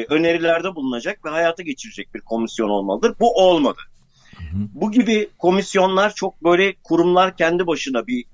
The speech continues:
Speaker 1: işte yerel yönetimler, kamu yönetimi kendi başına bir şeyler yaptı. Bunlar da, e, buhar olup gitti. Şimdi bugün, e, kriz yönetimi olmasının sebebi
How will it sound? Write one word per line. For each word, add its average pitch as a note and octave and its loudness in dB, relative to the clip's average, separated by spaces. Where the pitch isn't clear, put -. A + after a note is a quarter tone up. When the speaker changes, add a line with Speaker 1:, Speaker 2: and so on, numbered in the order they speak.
Speaker 1:
işte - -8
yerel C#3+ 0
yönetimler, G#2 -6
kamu C3+ -2
yönetimi A#2+ -4
kendi F3 0
başına A#2 -2
bir - -14
şeyler G2+ -2
yaptı. F3+ 0
Bunlar F3 2
da, F#3+ 2
e, B2 -4
buhar F#3+ 0
olup D#3 -6
gitti. C#3+ -12
Şimdi G#3+ -8
bugün, G3 -6
e, B2 0
kriz F#3+ 0
yönetimi E3 -4
olmasının C#3+ -4
sebebi E3 -2